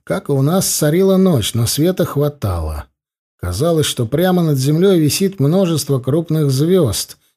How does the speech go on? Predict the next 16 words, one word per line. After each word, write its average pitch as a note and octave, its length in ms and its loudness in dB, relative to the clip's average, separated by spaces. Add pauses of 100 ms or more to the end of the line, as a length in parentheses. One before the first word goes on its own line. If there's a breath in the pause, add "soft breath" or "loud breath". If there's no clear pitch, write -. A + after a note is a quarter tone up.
ни C3+ 100 4
одна B2 300 0
из G2+ 100 -6
которых D#3+ 460 -2
мне G3 320 2
не G3 100 2
была B2+ 340 0
знакома. G#2+ 840 -2 (880)
Явно G3 420 2
недавно D#3+ 480 2
прошел C3 420 0
серьезный D3 580 0
дождь, E3 440 -2
но B2+ 200 0
влажный C#3 420 2
грунт D3+ 480 0